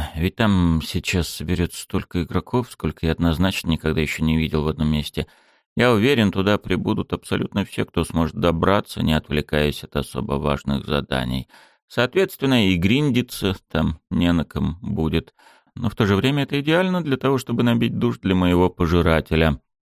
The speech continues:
Главное, не попасться страже. Опыта я этим не заработаю, но вот немного денег, если повезет, возможно, с кого-то выбью.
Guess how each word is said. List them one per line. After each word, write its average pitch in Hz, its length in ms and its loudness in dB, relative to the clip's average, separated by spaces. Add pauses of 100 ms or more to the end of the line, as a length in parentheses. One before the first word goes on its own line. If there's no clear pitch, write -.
(120)
Главное, 95 400 4
не 87 120 4
попасться 80 600 0
страже. 78 680 -2 (480)
Опыта - 320 -2
я 78 220 4
этим 80 220 0
не 85 100 4
заработаю, 110 800 0 (280)
но - 80 -2
вот - 140 -4
немного 160 380 2
денег, 190 400 2
если 107 280 0
повезет, 82 760 2
возможно, 120 540 0
с - 80 -6
кого-то - 480 -2
выбью. 78 600 0